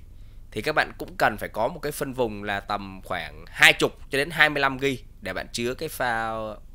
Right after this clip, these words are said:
backup, hay gọi là cái file ghost, file sao lưu đấy.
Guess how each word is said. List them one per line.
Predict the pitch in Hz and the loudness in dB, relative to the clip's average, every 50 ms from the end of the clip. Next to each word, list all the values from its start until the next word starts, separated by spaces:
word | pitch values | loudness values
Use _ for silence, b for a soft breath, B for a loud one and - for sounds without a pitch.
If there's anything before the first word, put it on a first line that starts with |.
| - | -16
backup, | - - 156 - - 185 190 - - - - - - - - | -2 -2 -2 8 8 8 8 8 0 -12 -16 -16 -16 -8 -6
hay | 113 110 | -4 -2
gọi | 110 98 | 0 0
là | 98 107 117 | -2 -2 -4
cái | - | -4
file | - 117 113 110 107 107 107 | -2 0 0 0 0 -2 -4
ghost, | 110 113 139 160 180 214 - - - - - - | -4 4 8 8 10 8 8 2 -4 -12 -10 -4
file | - 113 117 113 113 | -2 -2 -2 -2 -2
sao | - - 127 131 | 0 2 4 6
lưu | 143 160 175 170 160 | 8 8 8 10 8
đấy. | 185 - | 8 6